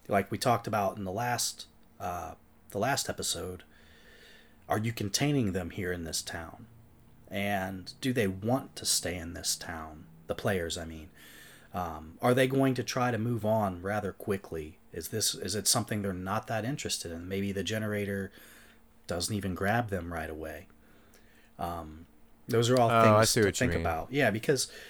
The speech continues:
Speaker 1: yeah, I mean, it's inevitable, and I've seen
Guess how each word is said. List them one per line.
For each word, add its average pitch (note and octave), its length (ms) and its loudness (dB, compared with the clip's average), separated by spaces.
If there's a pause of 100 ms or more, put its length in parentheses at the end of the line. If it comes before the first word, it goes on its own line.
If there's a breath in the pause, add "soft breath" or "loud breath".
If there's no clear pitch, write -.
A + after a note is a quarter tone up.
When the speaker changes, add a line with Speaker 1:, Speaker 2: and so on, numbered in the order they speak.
(140 loud breath)
Speaker 1:
yeah, E3 400 -2
I D#3+ 40 0
mean, D#3+ 280 4
it's C#3+ 320 2 (480)
inevitable, G#2+ 840 2
and A2 120 -2
I've G#2+ 160 2
seen A#2+ 340 2